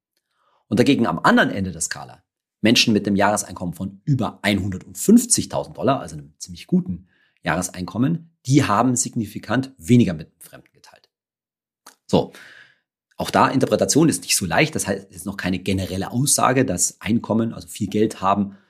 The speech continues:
geizig oder großzügig macht. Aber es ist schon interessant zu sehen, dass auch Menschen mit einem niedrigen Einkommen durchaus großzügig sein können, das teilen können.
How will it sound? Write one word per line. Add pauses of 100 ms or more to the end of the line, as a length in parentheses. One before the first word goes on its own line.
(160)
geizig
oder
großzügig
macht.
Aber
es
ist
schon
interessant
zu
sehen,
dass
auch
Menschen
mit
einem
niedrigen
Einkommen (180)
durchaus (380)
großzügig
sein
können,
das
teilen
können.